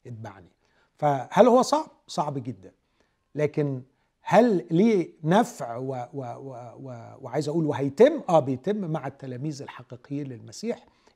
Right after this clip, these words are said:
اللي فعلا بينجحوا في إنهم لا يروا مصدر الغنى أبدا في الفلوس. الفلوس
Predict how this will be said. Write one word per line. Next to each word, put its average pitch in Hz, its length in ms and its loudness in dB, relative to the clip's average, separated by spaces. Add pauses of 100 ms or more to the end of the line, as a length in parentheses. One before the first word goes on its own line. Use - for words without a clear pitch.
(120)
اللي 262 440 8
فعلا 196 440 4
بينجحوا 143 720 -4
في 127 220 -14
إنهم 139 260 -8
لا 165 140 -2
يروا 165 300 -2
مصدر 123 380 -10
الغنى 131 320 -12
أبدا 131 500 -12 (260)
في - 80 -20
الفلوس. - 600 -20 (440)
الفلوس 160 480 -2